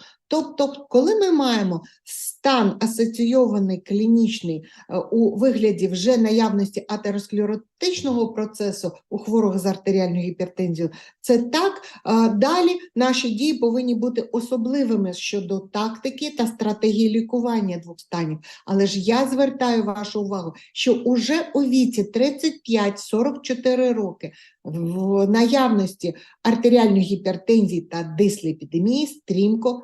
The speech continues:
зростає також і рівень поширеності гіпертрофії лівого шлуночка. А ми знаємо сьогодні, що це є незалежний фактор ризику передчасної смертності.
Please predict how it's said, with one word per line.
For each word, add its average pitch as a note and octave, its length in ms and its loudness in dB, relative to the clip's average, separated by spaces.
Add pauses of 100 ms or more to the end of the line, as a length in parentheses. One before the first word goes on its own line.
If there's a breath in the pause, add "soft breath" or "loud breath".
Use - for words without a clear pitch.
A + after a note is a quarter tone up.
(120)
зростає E3+ 960 -4 (220)
також G3 600 -2 (280 loud breath)
і E4 220 2 (160)
рівень G#3+ 540 0 (120)
поширеності G#3+ 720 0
гіпертрофії F3 840 -6
лівого E3+ 320 -2
шлуночка. D#3 680 -8
А F#3+ 60 -4
ми F#3 140 -2
знаємо A#3 400 2
сьогодні, A3+ 440 -2 (140)
що - 220 -4
це A3+ 200 -4
є D4 180 0
незалежний A3+ 840 -2 (120)
фактор E3+ 540 -8
ризику A3+ 480 -2 (200 loud breath)
передчасної G3 800 0
смертності. - 800 -8